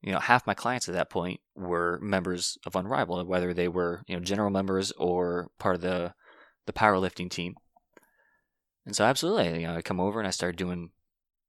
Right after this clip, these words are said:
uh, some massages right on the turf there. It's in the middle of the gym. I didn't have a room or anything, and just like,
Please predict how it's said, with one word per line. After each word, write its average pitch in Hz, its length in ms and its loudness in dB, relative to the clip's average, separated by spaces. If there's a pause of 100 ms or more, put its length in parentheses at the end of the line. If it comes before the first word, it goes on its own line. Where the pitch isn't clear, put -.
(200)
uh, 90 200 0
some - 180 -2
massages 90 480 4
right 107 160 8
on 107 80 6
the 85 60 -6
turf - 400 2
there. 98 200 6
It's 98 140 2
in 92 100 0
the 87 60 -4
middle 107 420 4 (460)
of 95 140 0
the 98 80 4
gym. 98 420 0 (200)
I - 100 -4
didn't 202 160 0
have 101 100 -2
a 92 60 4
room 98 360 -2
or 92 80 -2
anything, 104 360 -2
and 98 80 -4
just 92 160 0
like, 87 180 -2